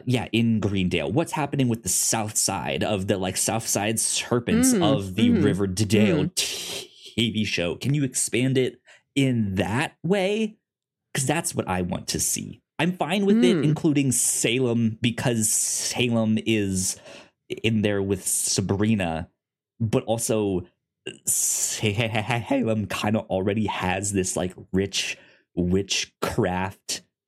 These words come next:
Speaker 1: vibe
Speaker 2: Mm-hmm.
Speaker 1: to it. It has that rich history there, right?
Speaker 2: Mm-hmm.
Speaker 1: Um,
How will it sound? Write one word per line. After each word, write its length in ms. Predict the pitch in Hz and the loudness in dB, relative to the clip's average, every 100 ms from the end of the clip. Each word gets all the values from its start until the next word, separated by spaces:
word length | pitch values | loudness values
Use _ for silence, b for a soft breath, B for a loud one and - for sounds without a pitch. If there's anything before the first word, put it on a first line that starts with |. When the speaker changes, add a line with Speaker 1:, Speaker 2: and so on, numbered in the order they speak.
| _ _ _ _ _ _ _ - | _ _ _ _ _ _ _ -6
Speaker 1:
vibe 500 | 101 101 98 92 123 | -2 0 0 0 2
Speaker 2:
Mm-hmm. 340 | 214 196 80 104 | 4 4 2 0
Speaker 1:
to 360 | - - 123 | 0 2 2
it. 60 | 151 | 2
It 100 | 107 | 0
has 220 | 160 147 | -2 0
that 160 | 127 98 | -2 0
rich 220 | 110 - | -2 -2
history 520 | 107 - - - - _ _ _ - | -2 -2 -4 -8 -10 _ _ _ -6
there, 240 | 82 - - | -6 -4 -2
right? 240 | 85 254 | 2 4
Speaker 2:
Mm-hmm. 240 | 226 131 - - | 2 0 -4 -4
Speaker 1:
Um, 420 | 87 80 175 | -4 -2 -6